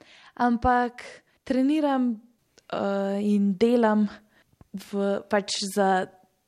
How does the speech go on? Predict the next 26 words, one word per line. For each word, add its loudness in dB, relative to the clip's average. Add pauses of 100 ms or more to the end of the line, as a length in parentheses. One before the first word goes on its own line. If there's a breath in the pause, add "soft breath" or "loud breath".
(160)
nek-, 0
nekaj 4
več, -2 (220)
eh, -6 (180)
čez -4
daljše 0
časovno -2
obdobje. 0
Eh, -4
tako -2
da 4 (220)
je 4
mogoče, 4 (220)
če 2
mi 6
je 2
kdaj 4
koristila 2
prazna 2
sezona, 0
v 0
narekovajih, 0
eh, 0
mi 6
koristi -2
letos. -12